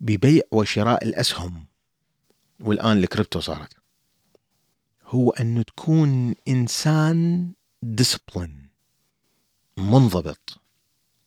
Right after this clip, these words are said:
منضبط هاي شلون نعتبرها؟ اعتبر بيع وشراء العملات على إنها ديانة،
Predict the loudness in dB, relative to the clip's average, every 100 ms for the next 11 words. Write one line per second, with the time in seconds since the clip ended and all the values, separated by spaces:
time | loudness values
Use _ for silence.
0 | _ _ _ _ _ _ _ -6 2 6
1 | 6 6 4 0 0 2 2 2 2 0
2 | -2 -2 -2 -6 -16 _ _ _ _ _
3 | _ _ _ _ _ _ _ _ -8 -8
4 | 0 2 4 2 0 -10 _ _ _ _
5 | _ _ _ _ _ _ 4 6 6 2
6 | _ _ _ -8 -6 -2 -2 -2 -4 _
7 | -4 -4 -4 -4 -2 -2 -2 -4 -8 -10
8 | _ _ _ _ _ _ _ -4 0 0
9 | -2 -8 _ 0 2 4 4 2 2 0
10 | 0 0 -4 -6 -8 -10 -12 -6 2 2
11 | 2 -4 -8 -12